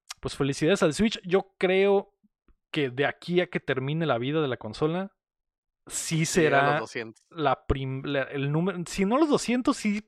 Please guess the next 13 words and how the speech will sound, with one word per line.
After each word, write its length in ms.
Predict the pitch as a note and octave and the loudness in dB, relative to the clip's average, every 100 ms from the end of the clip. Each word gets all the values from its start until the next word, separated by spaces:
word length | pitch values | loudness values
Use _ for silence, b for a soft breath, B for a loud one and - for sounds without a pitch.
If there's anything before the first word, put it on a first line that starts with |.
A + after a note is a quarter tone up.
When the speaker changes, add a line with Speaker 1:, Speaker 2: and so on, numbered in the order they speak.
| F3+ | 2
Speaker 1:
va 40 | G3 | 2
a 80 | - | 2
pasar 260 | G3 F3+ | 0 0
al 100 | F#3 | -2
PlayStation 580 | - F3 - F3+ F#3 D3 | -2 -6 -2 -2 -2 2
dos, 160 | D3 D3 | 2 2
güey, 160 | B2+ | 0
que, 240 | - C#3+ - B B B _ | 0 -4 -4 B B B _
que 300 | E3+ E3+ E3 | 2 2 2
se 220 | - F3 | 6 6
veía 500 | E3 F3+ G#3 A#3+ A3 | 6 2 2 0 -2
imposible, 920 | A#3+ G#3 - D#3+ D3+ - E3 F#3 F3 B2 | 0 0 2 -2 0 0 0 2 2 0
güey. 240 | G#2 | -4